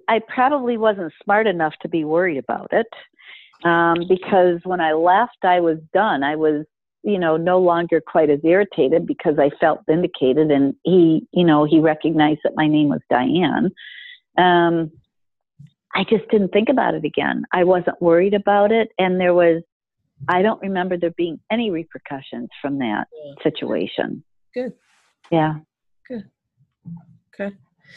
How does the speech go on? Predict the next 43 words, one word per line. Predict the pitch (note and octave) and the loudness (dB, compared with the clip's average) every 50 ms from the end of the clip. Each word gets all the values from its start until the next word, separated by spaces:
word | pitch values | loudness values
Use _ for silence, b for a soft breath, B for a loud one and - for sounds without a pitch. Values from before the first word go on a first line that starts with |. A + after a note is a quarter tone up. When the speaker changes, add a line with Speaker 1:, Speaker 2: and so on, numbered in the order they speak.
| B B B B B B | B B B B B B
Speaker 2:
So, | - C4+ C4 - | 0 0 0 2
you | - A#3+ | 2 4
know, | A#3+ B3 | 4 4
as | B3 A#3 A3+ G#3+ A3 | 4 4 2 2 2
you, | A#3+ A#3 A3 G#3 - - | 0 0 -2 -2 -4 -6
you | - F#3 F#3+ A3+ A#3+ | -8 -6 -6 -6 -6
think | - - A3+ A3 G3+ | -2 -2 -2 -2 -2
about, | - - F#3+ F#3 F3 - - - E3+ | -2 0 2 2 2 0 -2 -2 -2
you | F3 E3+ | 0 0
know, | D#3+ D#3 | 0 0
you've | D#3 D#3 D#3+ D3+ D3+ - - - - - _ - - | 0 0 -2 -2 -4 -8 -16 -20 -20 -20 _ -10 -2
been | E3+ F#3+ G3 G3 | 0 0 0 0
through | G3 - G#3+ | 0 0 0
a | F#3 F3 | 0 0
few | - - G3 F3 | 0 -2 -2 0
different | F3+ E3+ - E3+ E3 - | 0 -2 -2 -4 -6 -4
companies, | - D#3+ D#3 D#3 F3 E3 D#3 D3+ D3+ D3+ D3 D3 - B B B B B B B B B B B B B _ - | -6 -6 -6 -4 -4 -4 -2 -2 -2 -2 -4 -6 -10 B B B B B B B B B B B B B _ -4
um, | E3+ E3+ E3 D#3+ D#3 D#3 D3+ D3 C#3+ C#3 C3 B2+ B2+ _ _ _ _ _ _ _ _ _ _ _ _ _ - - - _ _ _ _ _ _ - | -2 -2 0 -2 -2 -2 -4 -4 -6 -8 -10 -12 -16 _ _ _ _ _ _ _ _ _ _ _ _ _ -20 -20 -20 _ _ _ _ _ _ -2
and | F#3 F#3 F#3 | 0 2 2
you, | F#3 F#3+ - | 0 0 0
you'd | F#3+ F#3 F#3 F3+ | 0 0 0 2
made | F#3 A3+ B3 B3+ | 2 2 2 2
a | A3+ | 0
comment | - - A3+ G#3 G#3 G#3 F#3+ F3+ | -4 -2 -2 0 0 0 -2 -4
to | - F#3 | -2 -2
me | E3 D#3+ | -2 0
one | F3 D#3+ D#3+ | 0 -2 -2
time | D#3+ - - E3+ F3 E3+ E3 | -4 -2 -2 0 0 0 0
that, | D3+ - - | -2 -2 -2
like, | - D3+ D3 D3 | -2 -4 -2 -2
when | E3 E3 D#3+ D#3+ | -2 -2 0 0
you | E3 F3+ F#3 | 0 0 2
were | F#3 | 2
at | F3+ E3 D#3+ D3+ | 0 0 0 0
Boeing, | D3+ D3+ D3+ D3+ D3 D3+ D3 D3+ D3+ D3 B B B B B B B B B B B | 0 0 2 0 0 0 -2 -2 -4 -6 B B B B B B B B B B B
you | - D#3 D#3 | -6 -2 0
were, | D#3 D#3 D3+ D#3 - - | 2 2 2 2 -2 -6
you | - G3 | -14 -14
started | - - - F#3 F#3 F3 F3+ | -12 -2 0 2 2 4 4
out | E3+ E3 D#3+ | 4 2 2
as | D3+ D3+ | 0 -2
a | |
peon | D3+ - - - F3 E3 D#3 D3+ D3+ D3+ D3 D3+ D#3 D3+ C#3+ | -6 -6 -2 0 2 2 2 2 0 0 -2 -2 -4 -6 -10